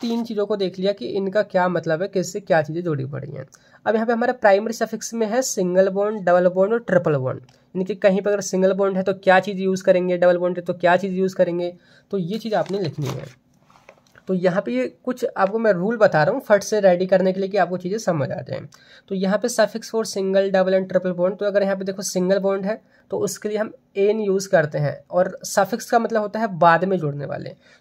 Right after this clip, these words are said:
तो ये उस रूट वर्ड के बाद में जोड़ेंगे, ठीक है। डबल बॉन्ड,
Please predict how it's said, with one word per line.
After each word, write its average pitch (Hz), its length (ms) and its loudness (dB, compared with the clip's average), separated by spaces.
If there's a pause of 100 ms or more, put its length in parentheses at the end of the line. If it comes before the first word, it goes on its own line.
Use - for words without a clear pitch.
तो 220 60 -6
ये 233 160 -2
उस - 400 -2
रूट 202 280 0
वर्ड 190 240 8
के 226 100 -2
बाद 165 400 4
में 185 140 2
जोड़ेंगे, 135 500 -4 (280)
ठीक 196 140 0
है। - 140 -2 (260)
डबल 190 420 6
बॉन्ड, 170 300 2